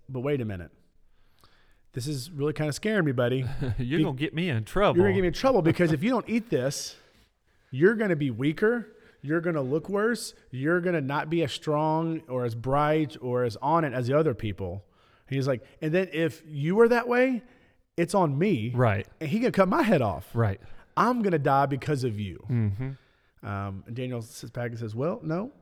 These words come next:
Speaker 1: okay, let's go." Um,
Speaker 2: <laughs>
Speaker 1: no.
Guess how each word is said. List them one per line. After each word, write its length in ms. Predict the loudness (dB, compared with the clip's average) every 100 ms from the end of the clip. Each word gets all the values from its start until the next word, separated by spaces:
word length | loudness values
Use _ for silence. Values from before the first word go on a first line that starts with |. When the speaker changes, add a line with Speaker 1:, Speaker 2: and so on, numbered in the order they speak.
| _ -12
Speaker 1:
okay, 320 | -8 -6 -8 -14 _ _ _ -8
let's 180 | -8 0
go." 320 | 2 2 0 -10 _ -4
Um, 800 | -2 2 2 4 2 0 -2 -4 -8 -8 -20
Speaker 2:
<laughs> 480 | _ _ -20 _ -10
Speaker 1:
no. 360 | -4 -2 -4